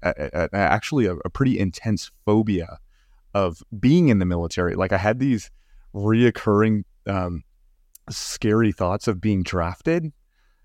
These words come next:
And maybe I watched too many war films, but I was like, "Oh my gosh, that would be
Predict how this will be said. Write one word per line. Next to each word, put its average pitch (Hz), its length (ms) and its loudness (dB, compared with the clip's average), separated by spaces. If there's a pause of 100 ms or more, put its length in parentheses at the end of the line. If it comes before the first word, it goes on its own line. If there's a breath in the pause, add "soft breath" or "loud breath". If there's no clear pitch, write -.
(160)
And 110 100 0
maybe 160 240 4
I 170 80 6
watched 135 340 -2
too 135 140 -2
many 131 240 4
war 104 280 2
films, 139 360 0
but 107 120 0
I 104 60 4
was 95 140 0
like, 90 280 -4
"Oh 123 120 -2
my 90 300 -2
gosh, 101 400 0
that 104 200 2
would 123 140 -2
be 101 360 0